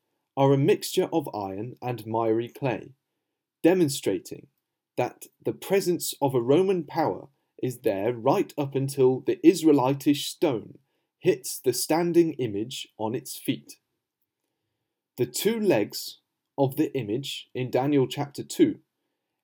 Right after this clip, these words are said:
explain how the Roman Empire would split into two halves.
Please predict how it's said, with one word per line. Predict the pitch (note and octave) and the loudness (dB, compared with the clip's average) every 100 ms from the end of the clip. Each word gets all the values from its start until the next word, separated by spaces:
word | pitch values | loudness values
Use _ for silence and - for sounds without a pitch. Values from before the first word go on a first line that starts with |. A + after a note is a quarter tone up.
| - | -4
explain | C#3+ - - G#3 G3+ G2 E2+ - - | -4 -2 0 2 2 0 -6 -18 -6
how | D3 D#3 | 0 4
the | C#3+ | 6
Roman | C3+ F#3+ G3+ | 6 4 2
Empire | G#2+ F2+ F#2+ G#2 | 0 -4 -4 2
would | C#3 C#3+ | 2 2
split | - G2+ F#2+ - | -2 -4 -6 -8
into | A#2+ E3 | -2 0
two | D3 - A2 G#2+ | 0 -2 -2 2
halves. | B2 F#2 - - | 0 0 -8 -16